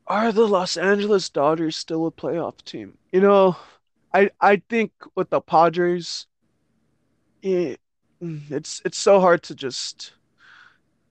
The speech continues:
you know, their, their offseason, despite it being a little shaky, it hasn't been that bad.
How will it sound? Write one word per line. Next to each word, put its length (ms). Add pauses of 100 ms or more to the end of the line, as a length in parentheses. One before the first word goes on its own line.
(300)
you 80
know, 160
their, 360
their 120
offseason, 680
despite 400
it 140
being 180
a 40
little 200
shaky, 520
it 180
hasn't 340
been 200
that 240
bad. 400